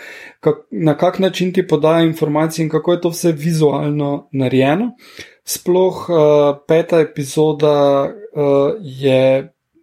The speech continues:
nekaj boljšega in, eh, definitivno se zaradi te-, tega impakta, kak je to, ta peta epizoda posneta, splača celo serijo gledati, ki je tudi sicer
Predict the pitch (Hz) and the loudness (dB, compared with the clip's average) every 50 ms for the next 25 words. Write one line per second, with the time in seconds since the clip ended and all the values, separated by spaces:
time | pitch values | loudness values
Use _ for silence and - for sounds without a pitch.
0 | _ _ _ - 156 156 156 151 - 160 147 135 131 _ _ _ 269 _ _ _ | _ _ _ -6 -2 -2 -2 2 2 0 0 0 -6 _ _ _ _ _ _ _
1 | _ 160 147 135 139 139 151 165 - 214 202 180 180 170 160 160 - 160 143 143 | _ -8 -4 0 0 0 0 2 0 -2 0 2 2 2 2 0 0 -2 0 0
2 | 143 143 143 143 147 139 139 139 135 131 - _ - - - - - - _ _ | 0 0 -2 -2 0 0 2 0 0 -2 -6 _ -20 -20 -20 -20 -20 -20 _ _
3 | _ _ _ _ _ _ 277 285 240 147 135 135 160 165 160 170 170 165 156 143 | _ _ _ _ _ _ -20 -18 -16 -14 -2 0 2 2 2 0 0 0 0 0
4 | 156 156 160 156 156 151 - - 151 147 143 151 165 147 131 135 147 147 143 156 | 0 -2 0 0 -2 -2 -2 0 0 0 0 -2 -8 -14 -4 -2 0 2 2 2
5 | 156 156 - - 160 156 156 151 151 151 - _ _ _ _ _ - 165 160 156 | 0 -2 -2 -2 -2 0 0 -2 -6 -6 -12 _ _ _ _ _ -4 -4 -2 0
6 | 170 - 175 175 175 165 175 165 160 160 - 160 151 - 165 160 165 185 170 170 | 0 0 0 -2 -2 2 2 2 2 2 0 -4 -2 0 -2 -2 0 -2 -4 -2
7 | - 165 160 - _ _ _ _ _ _ - 160 151 151 170 165 160 165 170 156 | -4 -4 -6 -6 _ _ _ _ _ _ -2 -2 0 2 0 0 2 2 2 2
8 | 151 - 151 139 131 147 151 151 156 - - 147 - - 143 143 143 156 147 - | 2 0 -4 -2 0 2 2 2 0 -2 -4 -8 -4 -2 -2 -2 0 -2 -4 0
9 | - 143 143 - 156 151 - - 151 147 147 139 135 - - _ - - 151 143 | 0 0 0 0 -4 -4 0 0 2 2 2 2 0 -4 -12 _ -8 -2 0 2
10 | 139 143 139 139 139 135 139 147 151 147 151 147 - 160 151 147 - 202 - 196 | 2 2 2 0 0 0 0 0 2 2 0 -2 -2 -4 -2 -2 -2 -4 -4 -4
11 | 196 - 175 160 | -2 0 0 -2